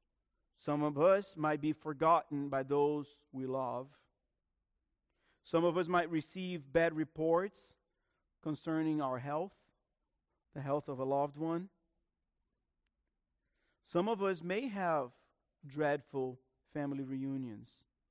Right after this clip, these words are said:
this Christmas. Disappointment is an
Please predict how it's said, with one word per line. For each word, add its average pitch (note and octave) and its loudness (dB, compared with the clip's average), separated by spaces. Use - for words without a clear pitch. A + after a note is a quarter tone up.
this D3 -14
Christmas. - -14
Disappointment G3+ 0
is F3+ 0
an F#3 2